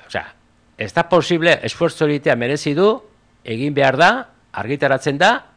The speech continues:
eta punto." Baina hemen Iruñan, hamabostehunetan egin behar deuna da, biologiaz eta naturzientzitaz hitz egin gure artean, praktikatu bai, baina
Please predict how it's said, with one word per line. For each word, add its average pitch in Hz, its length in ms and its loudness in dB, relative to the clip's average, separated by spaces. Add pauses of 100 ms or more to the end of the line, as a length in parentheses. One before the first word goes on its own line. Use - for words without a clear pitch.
(120)
eta - 140 -14
punto." - 420 -6 (840)
Baina 92 240 -8
hemen 110 200 -8
Iruñan, 131 460 -2 (500)
hamabostehunetan 143 1040 -2
egin 98 260 -12
behar 113 160 -8
deuna 139 280 -4
da, 165 140 4 (680)
biologiaz 143 1080 2
eta 110 160 -6
naturzientzitaz 139 960 -2 (120)
hitz 113 240 -10
egin 135 260 -2
gure 156 220 2
artean, 175 500 2
praktikatu 123 580 -6
bai, 175 300 6 (760)
baina 110 420 -6